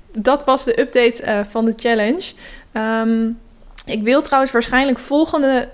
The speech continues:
maand, eh, een, een leuke nieuwe challenge gaan doen. En dat is of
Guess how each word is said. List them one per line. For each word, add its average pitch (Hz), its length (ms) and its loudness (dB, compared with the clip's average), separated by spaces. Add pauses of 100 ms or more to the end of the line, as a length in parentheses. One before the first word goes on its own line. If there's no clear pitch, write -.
(120)
maand, 233 720 0 (100)
eh, 226 420 2 (220)
een, 220 380 -2
een 214 100 -2
leuke 226 240 2
nieuwe 240 240 4
challenge 208 340 -4
gaan 202 140 -6
doen. 208 160 -2
En 214 140 -2
dat 226 180 0
is 220 180 -6 (140)
of - 500 0